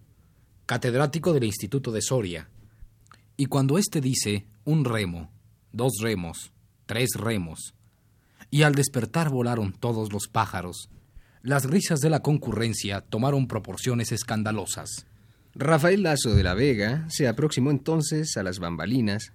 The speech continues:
Speaker 2: con su poema en la mano. Al pretender dar lectura de una composición en francés, nadie se explica por qué un poeta español escribe sus versos en una lengua extranjera. El escándalo se hizo dueño de la situación.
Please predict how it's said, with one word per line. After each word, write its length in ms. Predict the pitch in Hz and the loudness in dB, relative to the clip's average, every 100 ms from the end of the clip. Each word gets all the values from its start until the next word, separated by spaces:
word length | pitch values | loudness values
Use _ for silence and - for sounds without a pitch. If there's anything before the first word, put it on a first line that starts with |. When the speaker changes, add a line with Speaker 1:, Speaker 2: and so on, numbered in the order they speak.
| - | -6
Speaker 2:
con 160 | 127 113 | -2 0
su 160 | 127 | -2
poema 320 | 107 101 120 | -2 0 0
en 100 | 98 | 0
la 80 | 87 | -2
mano. 320 | 85 87 - - _ - - _ _ _ - - - - | -4 -6 -8 -18 _ -20 -20 _ _ _ -20 -20 -10 -2
Al 100 | 131 | 2
pretender 400 | 180 202 214 226 | 6 6 6 6
dar 160 | 202 | 4
lectura 440 | 180 131 175 147 110 | 2 -2 0 2 2
de 100 | 120 | 0
una 160 | 117 | 0
composición 580 | 104 104 135 110 - 135 | -4 -4 -4 -4 -2 -2
en 100 | 104 | -2
francés, 720 | 95 82 - 143 131 120 - - _ _ - _ | -4 -8 -6 -2 -2 -2 -8 -16 _ _ -20 _
nadie 380 | 120 127 120 107 | -2 0 -2 -4
se 80 | |
explica 500 | 80 - 156 175 143 | -8 -8 -8 -4 -6
por 160 | 92 90 | -6 -8
qué 160 | - 147 | -4 -2
un 160 | 143 | -2
poeta 560 | 135 80 113 139 117 98 - - | -4 -4 -2 -2 -4 -6 -8 -14
español 640 | - 139 - 90 110 135 - | -6 -6 -4 -4 0 0 -2
escribe 340 | 110 - 139 127 | -10 -4 -2 -2
sus 220 | 90 95 | -6 -6
versos 320 | 127 131 104 | -4 -4 -6
en 80 | 101 | -4
una 160 | 117 | -4
lengua 220 | 90 113 101 | -4 -4 -6
extranjera. 600 | - 78 - 131 113 - _ _ _ - - | -8 -12 -4 -2 -2 -8 _ _ _ -20 0
El 100 | 135 | 4
escándalo 420 | 156 - 208 170 | 6 6 4 4
se 120 | 139 | 2
hizo 240 | 151 - 123 | 2 2 0
dueño 320 | 127 156 127 | 2 2 2
de 60 | 104 | 0
la 80 | |
situación. 580 | 101 101 98 - 87 73 | -2 -4 -6 -4 -6 -8